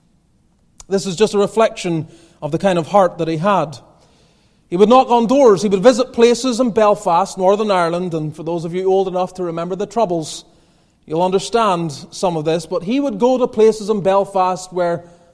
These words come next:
Protestants, for the most part, would not dare to tread. When I first met him, he was giving his testimony. I'll never forget it because it had that,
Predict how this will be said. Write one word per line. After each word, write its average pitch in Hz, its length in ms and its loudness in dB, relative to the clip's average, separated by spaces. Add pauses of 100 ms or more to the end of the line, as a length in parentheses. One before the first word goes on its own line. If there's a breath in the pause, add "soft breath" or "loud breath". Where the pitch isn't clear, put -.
(220 loud breath)
Protestants, 226 1120 -2 (200)
for 202 120 -2
the 202 80 0
most 202 260 -2
part, 175 380 0
would 170 200 -6
not 165 240 -6
dare 156 160 -4
to 147 140 -14
tread. 147 400 -10 (3250)
When 170 100 -8
I 185 60 2
first 254 260 4
met 226 180 6
him, 196 120 0
he 185 80 0
was 160 140 -2
giving 190 200 2
his 160 140 -4
testimony. 170 560 -6 (840)
I'll 170 120 -6
never 202 200 2
forget 202 360 4
it 185 100 0
because 170 500 0
it 160 140 -4
had 151 280 -4
that, 147 260 -4